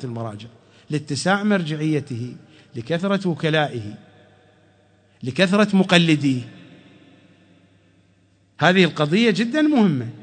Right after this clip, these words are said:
تكون سبب في كثرة المعطيات الواصلة للمرجع.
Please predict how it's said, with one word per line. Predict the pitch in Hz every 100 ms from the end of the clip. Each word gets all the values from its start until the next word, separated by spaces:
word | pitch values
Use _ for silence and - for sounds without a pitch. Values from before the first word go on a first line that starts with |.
| - - - - - _ _ -
تكون | 139 165 147
سبب | 202 269 277
في | - 165
كثرة | 214 233 254 247
المعطيات | 208 170 143 160 185 262 214
الواصلة | 170 220 247 262 233
للمرجع. | 220 190 165 104